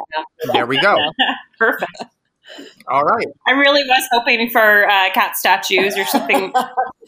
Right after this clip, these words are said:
Speaker 3: weird like that.
Speaker 1: Unicorns,
Speaker 3: <laughs>
Speaker 1: unicorns and My Little Ponies, no, but,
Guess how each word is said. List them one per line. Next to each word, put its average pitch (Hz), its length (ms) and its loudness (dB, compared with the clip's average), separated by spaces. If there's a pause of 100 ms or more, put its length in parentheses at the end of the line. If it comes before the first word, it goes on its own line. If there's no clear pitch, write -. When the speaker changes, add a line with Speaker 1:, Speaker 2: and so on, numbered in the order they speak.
(260)
Speaker 3:
weird 214 600 -2
like 240 200 0
that. 196 360 2
Speaker 1:
Unicorns, 247 480 -2
Speaker 3:
<laughs> - 0 -
Speaker 1:
unicorns 220 600 -2
and 190 100 -4
My 185 160 0
Little 180 220 -2
Ponies, 180 580 -6
no, 147 420 -10
but, 156 240 -2